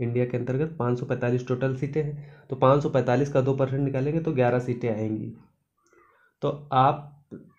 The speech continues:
लोकसभा के चुनाव में दो सीट, दो परसेंट सीटें या ग्यारह सीटें जीतते हैं। उसके साथ में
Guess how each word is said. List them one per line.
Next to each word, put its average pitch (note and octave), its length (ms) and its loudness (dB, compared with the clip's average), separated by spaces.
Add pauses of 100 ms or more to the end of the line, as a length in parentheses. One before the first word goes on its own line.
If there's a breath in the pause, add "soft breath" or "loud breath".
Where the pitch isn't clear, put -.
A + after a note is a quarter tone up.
(340)
लोकसभा C#3+ 380 4
के D3+ 120 2
चुनाव C3+ 360 0
में E3 320 0
दो C#3 240 4
सीट, C3+ 480 -2
दो D3 180 2
परसेंट D3 340 0
सीटें E3 460 -4
या C3+ 120 4
ग्यारह B2 300 4
सीटें C3 360 -2 (680)
जीतते B2+ 500 2
हैं। G2+ 300 -6 (480 soft breath)
उसके D#3+ 260 2
साथ D3+ 320 2
में F3+ 280 2